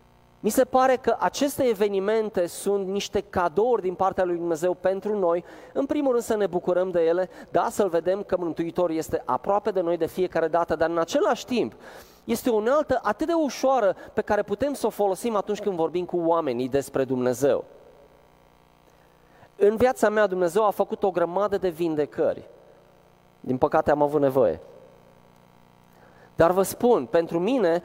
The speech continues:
cea mai, sau favorita, ă, subiectul meu favorit despre care să vorbesc atunci când vreau să inițiez o discuție cu cineva care încă nu cunoaște pe Dumnezeu,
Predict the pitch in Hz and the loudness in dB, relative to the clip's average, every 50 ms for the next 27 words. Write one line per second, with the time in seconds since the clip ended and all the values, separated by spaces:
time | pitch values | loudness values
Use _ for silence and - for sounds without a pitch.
0 | - - - - - - - - 247 302 311 302 262 240 220 196 - - - - | -8 -20 -20 -18 -12 -6 -2 0 0 0 2 0 0 0 -2 -4 -10 -18 -20 -20
1 | - - _ _ _ _ - - 202 190 190 - - 208 202 175 190 202 233 285 | -20 -20 _ _ _ _ -2 0 0 0 0 0 0 0 2 2 2 0 0 0
2 | 269 - 247 208 185 - - - 175 175 - 165 - - 196 175 277 311 - - | -2 0 0 0 0 0 0 0 0 0 0 -4 -6 -6 -4 -2 -2 -4 -2 -2
3 | 247 247 262 269 226 - 233 196 - 190 202 262 233 208 185 - 196 190 - 185 | 0 0 0 0 0 0 0 0 2 0 -2 -2 -2 -6 -4 -4 -4 -2 0 0
4 | 180 180 170 - - 175 156 165 160 165 233 233 - 185 170 - 233 247 - - | 0 0 -2 -2 -2 -2 0 0 0 0 -2 -2 -2 -4 -2 -2 -2 -4 -2 -2
5 | 214 190 170 185 208 233 - - 220 202 202 185 - - 214 208 180 185 175 156 | -2 -2 0 0 -2 -2 -2 -2 -2 -2 -2 -4 -4 -2 -2 0 0 0 -2 -2
6 | 175 - - - 233 214 - 170 151 - 147 - - 147 143 143 143 151 160 160 | -4 -6 -4 -6 -6 -4 -4 -4 -4 -4 -6 -6 -2 -2 0 2 2 2 2 2
7 | - 151 143 151 170 - 262 254 277 220 - 196 190 180 - - 180 - 156 139 | 2 2 2 2 2 0 0 0 0 -2 -2 0 0 0 0 -2 -2 -2 -2 0
8 | 147 147 147 147 160 139 | 0 -2 0 0 0 -2